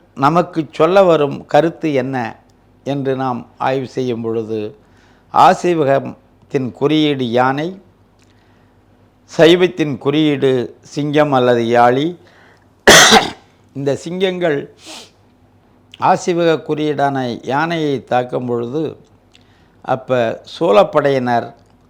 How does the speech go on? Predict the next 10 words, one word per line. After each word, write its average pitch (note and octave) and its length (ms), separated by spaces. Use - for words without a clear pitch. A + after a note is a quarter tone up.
ஆசீவக F3+ 540
பெருஞ்சித்தர்களை B2+ 1160
நாங்கள் C3+ 440
வெற்றி D#3+ 360
கொண்டோம், C3+ 640
அழித்தோம் E3+ 680
என்பதை A#2 680
இந்த C#3 400
சிற்பங்களின் D3+ 600
மூலம் B2 500